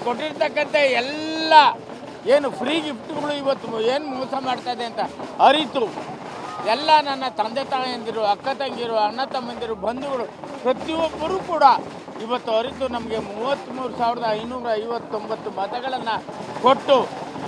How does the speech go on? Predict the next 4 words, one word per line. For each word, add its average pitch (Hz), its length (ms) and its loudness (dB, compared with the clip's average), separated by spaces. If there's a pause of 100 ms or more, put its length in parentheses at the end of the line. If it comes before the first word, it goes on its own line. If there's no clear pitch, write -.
(140)
ಡಾಕ್ಟರ್ 220 300 6
ಸುಧಾಕರ್ 294 640 6
ಅವರನ್ನ 262 400 0 (500)
ಚಿಕ್ಕಬಳ್ಳಾಪುರ 262 600 2